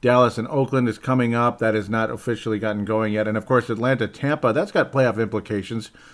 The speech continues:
tomorrow night. Monday Night Football, which I always like to call it. Not Monday, but Monday.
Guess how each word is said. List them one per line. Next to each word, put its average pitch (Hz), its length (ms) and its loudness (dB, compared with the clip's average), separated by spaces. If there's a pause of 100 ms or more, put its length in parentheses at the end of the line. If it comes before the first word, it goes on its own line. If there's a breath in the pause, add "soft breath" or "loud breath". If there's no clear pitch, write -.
(100)
tomorrow 117 420 2
night. 101 260 0
Monday 135 600 6
Night 101 280 0
Football, 107 360 2
which 101 160 -2
I 107 120 0
always 110 180 4
like 98 160 -4
to 92 100 -8
call 98 260 -4
it. 104 100 -2 (420 loud breath)
Not 135 180 -2
Monday, 123 320 4
but 107 140 0
Monday. 104 520 -2